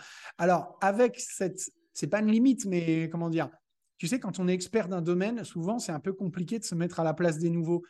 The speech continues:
et de se dire, t'as quelqu'un qui arrive, c'est quoi les connaissances ? Parce qu'en fait, quand tu fais le taf depuis, euh, un an, deux ans, trois ans, quatre ans, cinq ans,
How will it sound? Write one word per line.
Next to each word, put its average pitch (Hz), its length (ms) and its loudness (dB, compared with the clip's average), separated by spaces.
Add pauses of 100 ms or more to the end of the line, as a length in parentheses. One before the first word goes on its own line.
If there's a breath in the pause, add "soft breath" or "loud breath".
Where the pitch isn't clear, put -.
(160 loud breath)
et 151 100 -2
de 135 60 -10
se - 100 -4
dire, 185 200 0
t'as 156 100 -4
quelqu'un 180 340 -2
qui 175 120 -4
arrive, 208 340 0
c'est - 220 -6
quoi 214 180 -2
les 202 100 -2
connaissances ? 165 440 -4 (100)
Parce 156 140 -4
qu'en 185 100 0
fait, 370 160 -2 (300 loud breath)
quand 214 100 0
tu 226 140 0
fais 269 120 -2
le 202 100 -2
taf 208 280 -2
depuis, 160 540 0
euh, 139 260 0
un 180 160 0
an, 185 140 -4
deux 180 240 -2
ans, 180 80 -4
trois 180 240 -4
ans, 175 80 -6
quatre 175 260 -8
ans, 175 60 -4
cinq 160 260 -6
ans, 302 140 -4